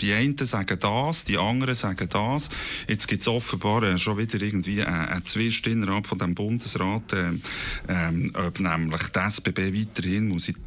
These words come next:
die Arbeitslosenversicherung einzahlen, obwohl dass sie, äh, keine Ansprüche geltend machen können. Man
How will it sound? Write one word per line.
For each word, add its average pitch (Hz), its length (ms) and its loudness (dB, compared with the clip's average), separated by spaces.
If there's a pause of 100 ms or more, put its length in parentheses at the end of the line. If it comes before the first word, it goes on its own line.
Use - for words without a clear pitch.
(140)
die - 40 2
Arbeitslosenversicherung 107 1300 -2
einzahlen, 104 460 0
obwohl 92 420 0
dass 92 240 -2
sie, 87 160 0
äh, 82 160 0
keine 98 480 2
Ansprüche 123 600 -2
geltend 120 520 0
machen 131 400 0
können. - 580 2
Man - 0 -